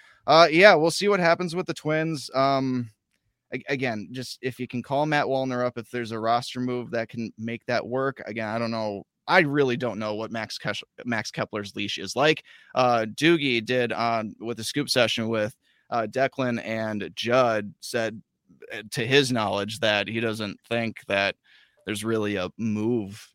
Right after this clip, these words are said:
in the immediate future with Max Kepler, really, no matter how much he struggles, um, to that. I don't, I don't <laughs> really, really care. I mean, if he's not, if he's not producing at the plate and you got this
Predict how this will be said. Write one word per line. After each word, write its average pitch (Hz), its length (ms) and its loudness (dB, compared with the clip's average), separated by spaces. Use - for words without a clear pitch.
in 117 80 -6
the 107 120 -4
immediate 110 340 -4
future 110 420 -8
with 139 200 -10
Max - 280 -2
Kepler, 120 340 -4
really, 101 440 -2
no 92 100 -10
matter 101 480 -4
how 110 180 -6
much 104 260 -4
he 92 80 -6
struggles, 92 600 -4
um, 87 320 -4
to - 140 -8
that. 104 400 2
I 95 100 0
don't, 98 260 -4
I - 80 0
don't 104 140 -2
<laughs> - 180 -10
really, 113 140 -6
really 101 280 -2
care. 82 420 0
I - 20 -6
mean, 87 180 -6
if 92 140 -8
he's 101 220 -6
not, 98 320 -2
if - 480 -8
he's 147 100 2
not 120 140 2
producing 104 320 -2
at 90 60 0
the 98 100 -6
plate 92 320 0
and 98 100 -2
you 98 140 0
got 98 280 0
this - 300 -4